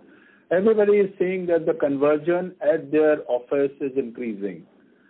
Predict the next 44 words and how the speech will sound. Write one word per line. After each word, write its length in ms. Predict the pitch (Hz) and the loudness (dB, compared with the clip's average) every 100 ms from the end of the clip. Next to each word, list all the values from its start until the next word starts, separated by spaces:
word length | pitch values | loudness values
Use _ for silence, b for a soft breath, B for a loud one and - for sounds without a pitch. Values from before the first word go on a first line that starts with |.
| b b - | b b -4
uh, 80 | |
which 180 | 123 147 - | 0 0 0
would 200 | 180 165 | -2 0
mean 340 | 165 185 196 | -2 -2 0
that 200 | 175 175 | 0 0
if 140 | 175 156 | -2 0
there 180 | 156 160 | 0 2
were 180 | 170 | 0
hundred 420 | 139 139 160 170 - | -2 -4 -4 -4 -6
people 340 | 160 165 165 | -8 -4 0
walking 440 | 147 143 - 170 | 2 0 -2 -6
in 220 | 165 175 175 | -4 -4 -4
and 160 | 151 | -2
there 120 | 143 147 | 0 2
were 160 | 151 | 2
only 300 | 147 143 143 | 0 -2 -4
twenty-five 640 | 139 135 135 - 143 147 143 | -4 -6 -6 -2 0 0 -2
who 160 | 135 | -4
were 140 | 139 135 | -4 -4
converting 580 | 135 123 127 123 151 | -6 -4 -4 -2 -4
it, 180 | 170 202 _ b b | -4 -8 _ b b
today 200 | 151 156 | -2 2
only 260 | 185 175 185 | 2 2 0
fifty 300 | 185 190 202 | 0 -4 -4
people 380 | 196 175 170 160 | -4 -4 -2 -2
walk 300 | 135 127 - | -2 -4 -4
in, 120 | 190 | -6
but 220 | 180 165 160 | -4 -6 -4
maybe 260 | 151 156 | -4 -4
twenty-five 540 | 151 143 143 143 147 143 | -4 -4 -2 0 0 -2
to 80 | |
thirty, 320 | 135 123 120 123 | -2 -4 -4 -6
fifty 260 | 143 147 | -6 -6
percent 380 | 143 123 135 127 | -8 -8 -10 -10
conversion 500 | 120 110 107 117 107 | -10 -8 -8 -8 -8
takes 220 | 107 98 - | -10 -12 -10
place 180 | 147 190 - b b b - | -6 -6 -8 b b b -8
because 240 | 143 147 | 0 2
with 140 | 143 | 4
all 240 | 139 156 156 | 4 4 2
the 100 | 151 | 0
virtual, 720 | 131 139 139 156 147 147 143 | 2 0 0 0 2 0 0
uh, 560 | 135 135 131 127 123 123 | -2 -2 -4 -6 -8 -8
uh, 240 | 123 123 | -6 -6